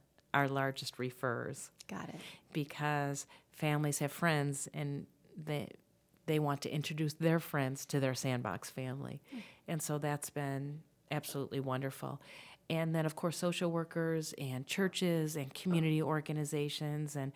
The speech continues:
Speaker 1: we find conversations just like this where somebody will say, "Well, I have a friend," and more often than not, that's it right there.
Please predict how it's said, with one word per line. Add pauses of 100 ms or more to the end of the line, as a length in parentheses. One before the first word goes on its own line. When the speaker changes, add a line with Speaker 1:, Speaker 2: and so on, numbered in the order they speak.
(360)
Speaker 1:
we
find
conversations
just
like
this
where
somebody
will
say,
"Well,
I
have
a
friend," (500)
and
more
often
than
not, (640)
that's
it
right
there.